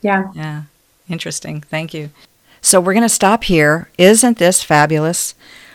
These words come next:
Speaker 2: We're gonna finish Lauren's interview next week, so be sure to look for that. And I have to say I was moved by a lot in this interview. Thank you, Lauren.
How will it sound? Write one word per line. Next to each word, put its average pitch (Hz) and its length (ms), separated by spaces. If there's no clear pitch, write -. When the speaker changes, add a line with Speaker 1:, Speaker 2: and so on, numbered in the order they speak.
Speaker 2:
We're 185 180
gonna 180 160
finish 180 540
Lauren's 160 400
interview 160 340
next 151 320
week, 165 260
so 147 300
be 143 140
sure 151 220
to 151 520
look 156 220
for - 160
that. 139 400
And 190 480
I 160 140
have 294 160
to 196 60
say 185 220
I 175 40
was 151 180
moved 170 480
by 160 120
a 156 120
lot 160 240
in 156 100
this 147 220
interview. 143 480
Thank 156 220
you, 156 100
Lauren. 151 480